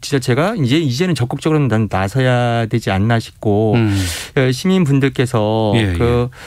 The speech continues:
Speaker 1: 그 마음들을 가지고서 좀 계속 관심을 좀 가져주시고,
Speaker 2: 음.
Speaker 1: 어, 이런 상황들이, 아이들이 이런 열악한 상황이 있다는 것들 좀 알려봐 주시고, 좀 이렇게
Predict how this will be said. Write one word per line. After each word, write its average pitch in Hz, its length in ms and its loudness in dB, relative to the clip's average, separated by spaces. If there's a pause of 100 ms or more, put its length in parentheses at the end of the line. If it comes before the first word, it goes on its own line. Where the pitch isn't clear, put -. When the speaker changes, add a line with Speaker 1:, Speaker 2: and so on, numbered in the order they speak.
Speaker 1:
그 - 100 -2
마음들을 123 1040 2
가지고서 120 320 0
좀 147 220 0
계속 131 360 -2 (160)
관심을 131 440 0
좀 143 180 -2
가져주시고, 107 960 0
Speaker 2:
음. 107 300 0
Speaker 1:
어, 113 200 0 (380)
이런 127 220 0
상황들이, 139 720 0 (180)
아이들이 123 400 0
이런 123 240 2
열악한 123 380 0
상황이 123 340 0
있다는 110 380 -2
것들 104 480 0 (240)
좀 131 180 0
알려봐 123 440 0 (180)
주시고, 101 920 -2 (200)
좀 123 180 0 (580)
이렇게 151 440 0